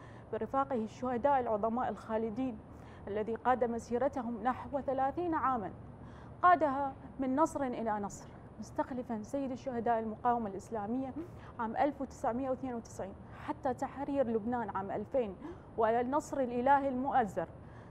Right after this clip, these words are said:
سنة ألفين وستة، وسائر معارك الشرف والفداء،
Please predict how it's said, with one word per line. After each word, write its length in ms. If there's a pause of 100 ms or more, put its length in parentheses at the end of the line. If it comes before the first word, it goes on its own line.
سنة 280 (140)
ألفين 440
وستة، 480 (240)
وسائر 420
معارك 460
الشرف 480
والفداء، 480